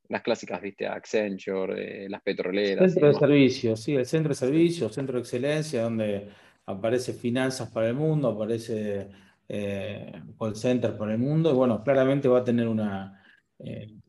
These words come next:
Speaker 2: digamos, una, un viento de cola, pero bueno, el, en particular la industria de tecnología dentro del, del bloque de la ley del conocimiento, creo que es una de las industrias que menos se va a poder, eh, aislar de este efecto,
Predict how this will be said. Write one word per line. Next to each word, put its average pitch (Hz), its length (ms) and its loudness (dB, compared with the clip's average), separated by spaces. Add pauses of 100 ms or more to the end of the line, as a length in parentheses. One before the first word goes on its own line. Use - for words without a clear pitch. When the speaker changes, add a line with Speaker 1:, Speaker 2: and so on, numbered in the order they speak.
Speaker 2:
digamos, 113 360 -6
una, 107 300 0
un 110 200 0
viento 117 260 4
de 113 60 -8
cola, 165 200 6
pero 160 140 6
bueno, 151 280 6
el, 131 280 0
en 180 200 4
particular 139 460 0
la 135 80 0
industria 135 340 -2
de 113 60 -4
tecnología 117 1080 0
dentro 120 380 -2
del, 107 360 -4
del 110 180 -6
bloque 110 540 -4 (280)
de 98 100 -4
la 98 100 -2
ley 117 160 4
del 113 80 2
conocimiento, 113 600 0
creo 117 200 4
que 113 100 0
es 113 140 -6
una 113 220 2
de 110 80 0
las 107 160 -4
industrias 123 380 -2
que 107 280 -4 (240)
menos 123 320 4
se - 120 0
va 117 140 6
a 110 120 2
poder, 113 540 4 (380)
eh, 107 380 -2
aislar 120 540 4
de 113 80 4
este 113 200 -2
efecto, 135 800 0